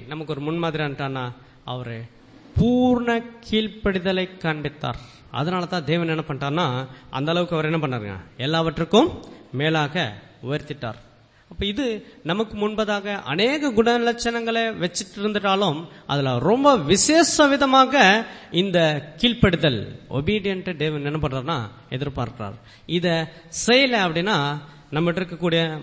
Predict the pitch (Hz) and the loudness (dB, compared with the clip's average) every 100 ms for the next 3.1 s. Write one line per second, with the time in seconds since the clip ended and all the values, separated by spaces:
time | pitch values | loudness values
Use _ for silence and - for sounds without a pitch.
0 | 120 151 165 196 190 - 143 160 202 202 | -6 -6 -4 -6 -6 -6 -4 -2 -2 -2
1 | 180 143 180 190 175 180 175 175 160 151 | -2 0 0 0 0 0 -2 -4 -4 -2
2 | 165 147 135 139 143 156 147 135 117 101 | 0 0 0 0 0 0 -2 -2 -4 -8